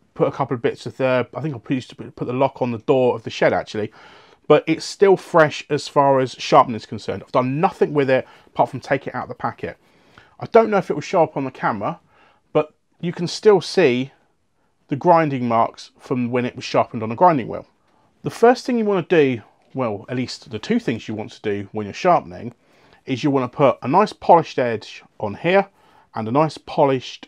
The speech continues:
edge on here. And the two polished edges coming together is what makes it sharp. So then what we do, first of all, is we do the back and get the back done on here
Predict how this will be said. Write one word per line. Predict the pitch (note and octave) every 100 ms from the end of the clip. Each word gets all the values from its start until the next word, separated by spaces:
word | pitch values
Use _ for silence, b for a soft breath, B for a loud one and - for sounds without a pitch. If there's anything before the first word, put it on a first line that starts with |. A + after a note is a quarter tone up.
| _
edge | B2+ A#2+ A2 -
on | G2 G2+ - -
here. | C3 F2 - b b b -
And | A#2+
the | A#2
two | - A3 G3+
polished | - G3 E3 - -
edges | - C#3 C3+ C3 A#2
coming | - C#3 C3
together | - - F#3 A#2+ A2
is | B2+ -
what | A#2+
makes | G#2+ -
it | - -
sharp. | - G#2+ D2 _ b b b b b b b -
So | C#3+
then | D3
what | G3+ G#3+
we |
do, | C#3+ G3 C3+
first | - D3 -
of | C3
all, | D3 B2 - _
is | C3 C3
we | B2+
do | B2+
the | A2+
back | - G3+ D#3+ G#3 - - b b b b
and | C3
get | A#2+ -
the |
back | A2+ G3 F#3+ -
done | C#3+ C3+
on | A#2+
here | - E3+ A#2 C#3+